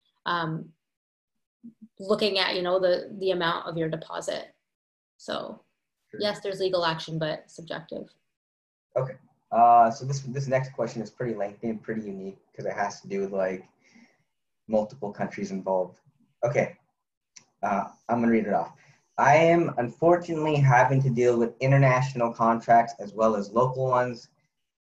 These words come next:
Speaker 2: I found this article from the government of U K and the Consumer Protection Act." They actually shared a link, uh, with us. Um, and then the person, the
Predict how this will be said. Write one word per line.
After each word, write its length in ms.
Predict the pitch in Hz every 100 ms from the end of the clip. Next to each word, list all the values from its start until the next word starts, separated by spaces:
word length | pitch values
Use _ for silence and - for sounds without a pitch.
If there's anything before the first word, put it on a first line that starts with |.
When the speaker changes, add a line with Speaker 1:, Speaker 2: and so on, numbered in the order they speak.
| _ -
Speaker 2:
I 60 | 131
found 300 | 151 151 147
this 100 | 135
article 360 | 120 127 131
from 160 | - 117
the 60 | 110
government 500 | 120 123 123 117 - _ -
of 160 | 113 113
U 140 | 135
K 360 | 131 117 117 -
and 200 | 110 110
the 80 | 104
Consumer 400 | 113 110 117 104
Protection 440 | - 110 - 117
Act." 300 | 110 107 - - _ _ -
They 80 |
actually 300 | 101 - 110
shared 280 | 104 107 101
a 60 | 95
link, 320 | 101 107 - _ _ _
uh, 140 | - 98
with 120 | 98
us. 400 | 98 - - - _ _ _ _ _ _ -
Um, 220 | - - 117
and 120 | 123
then 260 | 123 117
the 140 | 110 110 _
person, 540 | 135 131 120 117 110 - _ -
the 500 | 104 101 101 98